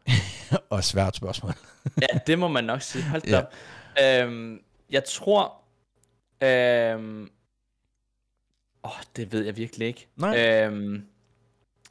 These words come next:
Speaker 2: fordi jeg føler ikke, jeg mangler noget. Altså, jeg, jeg, jeg føler, jeg sådan, jeg føler ikke, at der er noget,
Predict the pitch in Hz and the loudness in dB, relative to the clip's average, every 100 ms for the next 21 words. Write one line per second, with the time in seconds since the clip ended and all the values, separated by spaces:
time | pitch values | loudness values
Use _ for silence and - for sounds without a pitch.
0 | - 143 123 120 - 175 190 139 110 101 | -12 -2 2 2 2 2 2 2 0 -2
1 | 113 190 147 127 - _ _ _ _ _ | -2 -2 -2 -6 -8 _ _ _ _ _
2 | _ 131 127 120 104 120 117 123 - 202 | _ -8 0 2 2 0 -2 -6 0 2
3 | 185 113 127 123 110 107 _ _ _ _ | 4 2 0 -6 -6 -10 _ _ _ _
4 | _ _ _ _ _ _ - 123 160 185 | _ _ _ _ _ _ -10 -6 -2 2
5 | 147 151 131 117 120 135 | 4 2 2 0 2 -2